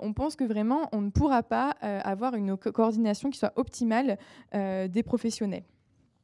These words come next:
Voilà. Euh, on a des jeunes qui aspirent à avoir un exercice coordonné dans beaucoup de cas,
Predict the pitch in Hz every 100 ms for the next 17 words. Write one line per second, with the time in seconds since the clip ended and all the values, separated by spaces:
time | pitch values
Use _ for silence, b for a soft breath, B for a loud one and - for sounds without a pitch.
0 | _ _ _ - b b b 202 180 -
1 | _ - 202 185 180 180 - 208 208 208
2 | 214 269 302 220 214 - 277 214 185 -
3 | 202 196 220 214 208 214 226 254 - 254
4 | 220 226 240 262 202 190 233 - 226 -
5 | 277